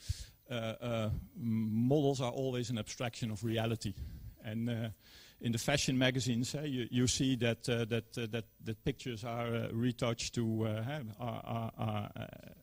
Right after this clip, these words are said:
edited in Photoshop to look people nicer. Uh,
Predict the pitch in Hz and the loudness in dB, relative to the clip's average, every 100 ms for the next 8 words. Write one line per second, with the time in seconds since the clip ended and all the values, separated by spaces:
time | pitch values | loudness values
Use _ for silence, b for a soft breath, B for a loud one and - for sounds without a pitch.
0 | - 135 127 - 117 120 110 139 135 113 | -2 4 4 4 4 4 6 4 6 6
1 | 127 110 B B B B B - 120 120 | 6 4 B B B B B 2 6 6
2 | - 135 117 107 113 123 139 139 127 135 | 8 6 8 6 8 8 8 6 6 4
3 | B B B 120 | B B B -4